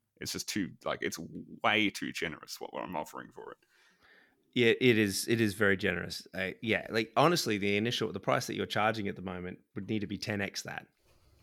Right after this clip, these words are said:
Speaker 2: Like,
Speaker 1: Hmm.
Speaker 2: three hundred dollars or something like that for a lifetime license. And I don't think that's unreasonable.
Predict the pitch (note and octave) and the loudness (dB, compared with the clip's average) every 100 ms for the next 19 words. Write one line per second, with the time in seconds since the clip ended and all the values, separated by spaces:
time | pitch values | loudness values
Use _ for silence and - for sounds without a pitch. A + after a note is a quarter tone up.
0 | _ - - - - - F#2+ F#2 F#2 E2 | _ -20 -20 -20 -20 -10 -8 -6 -4 -6
1 | - B2 A#2+ A2 G2+ F#2+ F2+ G2 - G#2 | 0 4 4 4 2 -2 -2 -6 -10 -10
2 | A2+ G2+ F#2 F2 E2+ - - - G2 F#2 | -6 -6 -6 -6 -6 -6 -8 -4 -2 0
3 | G2 - G2+ F#2+ F#2 F2 F2+ F2+ - F#2+ | 0 0 -4 -4 -6 -6 -4 -4 -6 -12
4 | - - _ _ _ _ _ _ _ - | -16 -20 _ _ _ _ _ _ _ 4
5 | B2+ C3 A#2 - G#2+ C3+ C#3+ B2+ C3 - | 6 6 0 4 8 8 8 6 6 2
6 | - B2+ B2 A#2 - - A2+ A2 G2+ A2 | 2 2 4 2 2 -2 -2 0 2 0
7 | G#2 G2 F2 F#2 | -2 -6 -8 -12